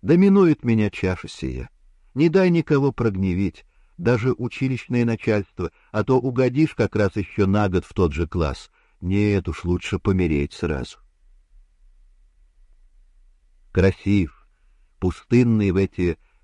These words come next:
предотбойные часы дворец, когда кондукторы и репцы уже поразошлись по своим комнатам, а начальство разъехалось по домам. В полусвете дрожащих свечей ещё резче тени его лепного орнамента.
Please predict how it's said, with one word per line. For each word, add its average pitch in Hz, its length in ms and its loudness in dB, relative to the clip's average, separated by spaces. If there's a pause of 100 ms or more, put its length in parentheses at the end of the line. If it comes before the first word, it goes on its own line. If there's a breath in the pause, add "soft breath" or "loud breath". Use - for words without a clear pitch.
предотбойные 90 720 0
часы - 400 -6
дворец, 78 440 -2 (720)
когда 92 340 2
кондукторы 113 800 0
и 107 160 0
репцы 123 600 -4 (380)
уже 95 360 2
поразошлись 95 680 0
по 107 120 -4
своим 90 380 0
комнатам, 117 640 0 (320)
а 87 160 -4
начальство 98 680 0
разъехалось 82 680 -2
по - 120 -4
домам. 71 460 -4 (920)
В - 140 -20
полусвете 123 720 2
дрожащих 110 600 0
свечей 110 600 -2 (460)
ещё 92 380 0
резче 117 500 -2
тени 113 400 0
его 104 260 2
лепного 101 560 0
орнамента. 78 800 -6